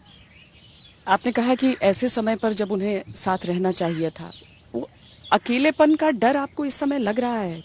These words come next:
क्योंकि न सिर्फ पिता गए बल्कि बहुत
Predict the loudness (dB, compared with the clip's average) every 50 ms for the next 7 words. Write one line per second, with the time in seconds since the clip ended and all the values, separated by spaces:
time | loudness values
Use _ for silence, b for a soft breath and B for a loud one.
0 | -6 -6 -4 0 2 2 0 0 -2 -2 0 2 2 4 4 2 0 0 0 0
1 | 0 2 2 -2 0 -2 -6 -4 -2 -2 -2 -2 0 -2 -2 -2 -2 -6 B B
2 | B B B B B -20 -20 -20 -20 -20 -14 -12 0 6 8 8 8 8